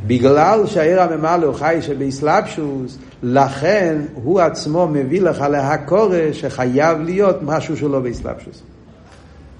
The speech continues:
זה אבות, צריכים להבין את ההסברה בזה, אבל זה היסוד. מזה שאתה רואה עיר הממלא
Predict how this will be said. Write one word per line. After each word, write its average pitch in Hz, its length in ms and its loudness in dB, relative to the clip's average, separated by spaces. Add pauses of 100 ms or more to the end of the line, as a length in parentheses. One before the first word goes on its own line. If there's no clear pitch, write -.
(160)
זה 156 140 2
אבות, 131 240 -2 (160)
צריכים 131 200 -6
להבין 139 240 0
את 147 100 -2
ההסברה 180 380 2
בזה, 117 240 -4
אבל 139 160 -4
זה 165 100 0
היסוד. 139 380 -2 (440)
מזה 190 580 4
שאתה 139 440 2
רואה 135 420 2
עיר 135 220 0
הממלא 139 520 0